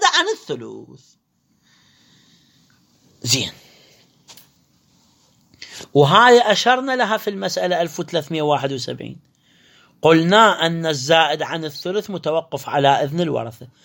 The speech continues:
فإن أجازوا كان بها ونعمت، وإن لم يجيزوا بطلت. بطلت بس بالزائد. مسألة ألف وثلاثمية وستة وسبعين. إذا أوصى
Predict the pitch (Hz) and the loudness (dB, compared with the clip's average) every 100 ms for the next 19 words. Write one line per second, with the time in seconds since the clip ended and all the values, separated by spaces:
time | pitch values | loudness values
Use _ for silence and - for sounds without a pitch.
0 | _ _ - 226 254 254 240 226 262 254 | _ _ 2 4 4 2 2 4 6 6
1 | 220 262 285 233 202 175 160 147 147 139 | 4 -2 -4 0 0 -2 -6 -4 -4 -4
2 | 135 120 135 - _ _ _ 165 269 294 | -8 -12 -16 -18 _ _ _ 2 4 4
3 | 320 294 285 269 220 247 220 269 339 _ | 6 4 4 -2 0 0 0 -4 -8 _
4 | _ _ _ _ _ 135 143 - 113 113 | _ _ _ _ _ 0 0 0 -10 -10
5 | _ _ _ _ - 165 202 214 208 269 | _ _ _ _ -4 -4 -2 -6 0 0
6 | 269 175 127 143 135 - _ _ _ _ | 0 -10 -8 -8 -8 -14 _ _ _ _
7 | _ _ _ _ _ _ _ _ - - | _ _ _ _ _ _ _ _ -20 -20
8 | - - - - - - _ - 240 247 | -20 -20 -20 -20 -20 -20 _ -2 2 4
9 | - 233 226 214 254 254 240 220 214 190 | 4 4 4 4 2 2 -6 -4 -2 -2
10 | 214 226 226 202 220 - 214 190 143 104 | -2 -4 -2 -2 -4 -4 -6 -2 -4 -4
11 | 87 - _ _ _ _ _ _ _ _ | -10 -18 _ _ _ _ _ _ _ _
12 | _ - - - - _ _ _ _ - | _ -20 -20 -20 -20 _ _ _ _ 2
13 | 202 220 220 - 277 359 - 269 233 208 | 6 8 6 6 4 4 2 2 2 2
14 | 190 | -2